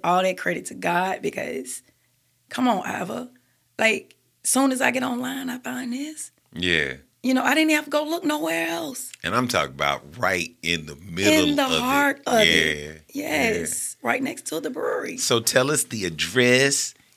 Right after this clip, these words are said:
Speaker 2: and what nights are what, and then what you got going on for the
Speaker 1: Okay.
Speaker 2: summer.
Speaker 1: Um, the address is forty-one twenty Third Avenue South, located right in the heart of Avondale next to Amper Sandwich.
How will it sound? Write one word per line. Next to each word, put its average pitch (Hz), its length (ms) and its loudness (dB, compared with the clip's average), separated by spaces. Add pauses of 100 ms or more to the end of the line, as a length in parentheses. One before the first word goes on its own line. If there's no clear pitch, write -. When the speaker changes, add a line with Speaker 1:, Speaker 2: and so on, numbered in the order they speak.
(160)
Speaker 2:
and 87 680 2 (360)
what 110 300 2
nights 120 640 4 (640)
are 98 160 8
what, 113 460 0 (220)
and 92 340 -4
then 110 640 4 (100)
what 98 280 2
you 104 60 -6
got 92 260 2
going 87 260 -2
on 82 200 -4
for - 140 -10
the - 80 -8
Speaker 1:
Okay. 247 60 -4
Speaker 2:
summer. - 320 -6 (640)
Speaker 1:
Um, 214 460 -2 (340)
the - 160 -2
address 208 320 2
is 175 140 -4
forty-one 202 440 0
twenty 208 440 -6 (220)
Third 180 260 4
Avenue 180 420 -2
South, 175 480 -2 (140)
located 180 560 -8
right 175 380 -2
in 196 80 -4
the 196 80 -6
heart 185 200 -2
of - 60 -6
Avondale 175 440 0
next 180 240 -6
to - 60 -8
Amper 175 280 -6
Sandwich. 196 580 -6